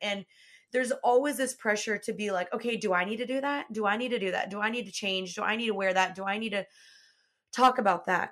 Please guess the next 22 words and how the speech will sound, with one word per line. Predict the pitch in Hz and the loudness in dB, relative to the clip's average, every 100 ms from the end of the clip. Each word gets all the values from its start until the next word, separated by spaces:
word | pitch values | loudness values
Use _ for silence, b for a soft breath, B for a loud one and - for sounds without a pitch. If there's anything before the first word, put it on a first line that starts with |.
| - | 0
And | 214 214 208 - _ _ _ _ _ - | 2 2 -2 -8 _ _ _ _ _ -2
I | 220 | 0
think | 285 320 | 2 0
that's | 330 - | -2 -2
always | - 208 214 233 | 0 4 4 2
been | 180 208 202 202 | 0 0 0 0
my | 196 190 185 185 185 185 - | 2 4 4 4 4 0 -6
pressure | - 220 208 - 208 190 | 0 4 4 4 4 4
and | - 202 | 4 0
my, | 196 190 190 | 4 4 4
like, | 185 180 - - - _ | 4 4 0 -10 -18 _
you | 220 208 | -4 -2
know, | 202 | -2
question | - 240 226 - 226 | 0 0 0 0 -2
and | 196 180 | -2 -2
weak | 208 220 | -2 -4
point | - 196 180 175 | -4 -2 -2 -2
is | 196 180 | -6 -8
just, | 180 | -10
just | 196 208 | -10 -8
been | 214 208 | -6 -4
like, | 196 180 - | -4 -4 -6